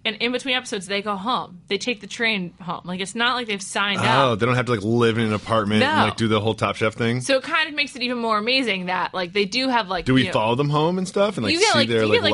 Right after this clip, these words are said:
Speaker 2: life?
Speaker 1: segments on them.
Speaker 2: Yeah, yeah, yeah.
Speaker 1: But it's not, like, fully immersive. It's more, like, dropping in and out
Speaker 2: This
Speaker 1: on
Speaker 2: is
Speaker 1: them.
Speaker 2: their job.
Speaker 1: Yeah.
Speaker 2: Yeah, yeah, yeah.
Speaker 1: And it, it's just, like, funny to me that they get a break. Like, it's just a totally different mindset for a reality
Speaker 2: Much
Speaker 1: show.
Speaker 2: cheaper.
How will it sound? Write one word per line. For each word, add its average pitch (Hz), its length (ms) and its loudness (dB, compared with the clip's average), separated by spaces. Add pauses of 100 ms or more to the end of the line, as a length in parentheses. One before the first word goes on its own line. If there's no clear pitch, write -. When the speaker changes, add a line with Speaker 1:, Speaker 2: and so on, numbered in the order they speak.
(120)
Speaker 2:
life? - 80 4
Speaker 1:
segments 190 320 -6
on 170 160 -4
them. 101 100 -2
Speaker 2:
Yeah, 85 180 -2
yeah, 76 260 -6
yeah. 76 40 -12 (180)
Speaker 1:
But 226 160 0
it's 220 200 -10
not, 254 260 -2
like, 202 220 -4
fully 208 360 -2
immersive. 180 520 -6
It's - 160 -12
more, 180 360 -4
like, 165 260 -10
dropping 175 340 -4
in 165 140 -8
and 160 120 -8
out 160 200 -2
Speaker 2:
This - 100 -4
Speaker 1:
on 101 60 -6
Speaker 2:
is 95 40 -6
Speaker 1:
them. 98 80 -4
Speaker 2:
their 101 120 0
job. 85 360 -2 (100)
Speaker 1:
Yeah. 226 320 0
Speaker 2:
Yeah, 98 220 -2
yeah, 85 60 -4
yeah. 78 220 -8 (140)
Speaker 1:
And 220 300 0
it, - 260 -4
it's 233 200 -2
just, 240 180 0
like, 233 160 0
funny 277 320 -2
to 254 60 -4
me 202 80 0
that 170 80 -4
they 180 80 0
get 175 160 -4
a - 20 -4
break. - 380 0
Like, 175 100 -12
it's 190 140 -10
just 196 100 -6
a 208 60 -6
totally 226 400 2
different 196 440 -2 (540)
mindset 190 540 -2
for 185 180 0
a 170 80 0
reality 165 400 -2
Speaker 2:
Much 143 180 0
Speaker 1:
show. 151 140 0
Speaker 2:
cheaper. 71 440 -6